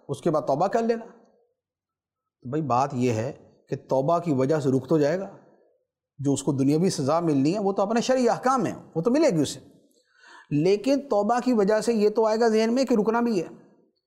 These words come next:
لیکن اگر کسی بندے پہ یہ ہو جائے کہ اگر کسی نے ایک بندہ مار دیا، اب اس کے بعد اس کی توبہ ہی کوئی نہیں ہے، آخرت میں عذاب ہونا ہی ہونا ہے،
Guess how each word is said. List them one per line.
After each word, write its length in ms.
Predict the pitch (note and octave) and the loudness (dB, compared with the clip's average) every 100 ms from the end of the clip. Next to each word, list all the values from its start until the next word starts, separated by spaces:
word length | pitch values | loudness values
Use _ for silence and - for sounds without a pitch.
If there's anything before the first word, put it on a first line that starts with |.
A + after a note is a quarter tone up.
| _ _ _ _ _ | _ _ _ _ _
لیکن 280 | C#3 D#3+ A3 | -4 -2 0
اگر 180 | G#3+ A#3 | 0 0
کسی 260 | G#3+ A3+ | 0 0
بندے 320 | A3 F3 G3 A3 | 0 0 0 0
پہ 100 | A3 | 2
یہ 140 | B3 | 4
ہو 140 | A#3+ | 4
جائے 220 | F3 E3+ F#3 | 2 2 2
کہ 80 | |
اگر 220 | G3 G#3+ F#3+ | 2 2 0
کسی 140 | F#3 | 0
نے 80 | G#3 | -2
ایک 100 | F#3 | 0
بندہ 260 | E3 F#3+ | 0 0
مار 240 | F3 F3+ G3 | 0 0 2
دیا، 140 | G#3 | 0
اب 40 | G3 | 0
اس 100 | - | 0
کے 80 | |
بعد 120 | G#3+ G3+ | -2 -2
اس 120 | F3 | -4
کی 100 | A#3 | -2
توبہ 260 | G3 G3 | 0 0
ہی 80 | C4+ | 2
کوئی 160 | B3 G#3 | 2 2
نہیں 280 | D3+ G#2 - | 2 -2 -8
ہے، 100 | - - _ _ _ _ _ D#3+ | -20 -20 _ _ _ _ _ 0
آخرت 380 | E3+ A#3 A3 | 0 0 -2
میں 100 | A3+ | 0
عذاب 240 | G#3 G#3 G#3 | 2 2 2
ہونا 240 | E3 G#3 | 2 2
ہی 80 | B3+ | 2
ہونا 260 | F#3+ C3 | 2 0
ہے، 120 | G2+ | -4